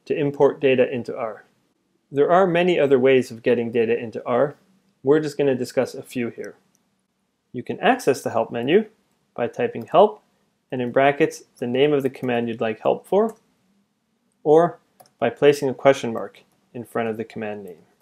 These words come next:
We'll go ahead and read the data into R and save it in an object called data one. Here, we'll use the read dot table command.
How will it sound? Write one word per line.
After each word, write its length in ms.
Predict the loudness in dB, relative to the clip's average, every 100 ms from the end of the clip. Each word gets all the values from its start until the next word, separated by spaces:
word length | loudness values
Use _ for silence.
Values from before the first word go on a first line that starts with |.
| _ _ _ _ _ _ _ _ _ _ _
We'll 160 | 2 4
go 200 | 6 6
ahead 380 | 6 4 4 -2 -8
and 220 | -6 -2
read 220 | 0 0
the 80 | 2
data 380 | 2 4 4 2
into 260 | -4 -8 -6
R 360 | 2 2 2 -2 _ _ _ -14
and 140 | -12
save 320 | -8 4 4 6
it 160 | 2
in 140 | -2 -4
an 80 |
object 580 | -2 -2 0 -2 -2 _
called 360 | -6 -4 -4 -2
data 280 | 0 2 0
one. 300 | -2 -8 -16 _ _ _ _ _ _ _ _ _ _ _ _ _ -20 _ _ _ -2
Here, 320 | 2 4 2 _
we'll 140 | -8 -4
use 240 | -2 -4
the 120 | -6
read 360 | -2 2 2 -2 _
dot 260 | 0 0 0
table 320 | 2 2 2
command. 480 | -2 -2 0 -2 -6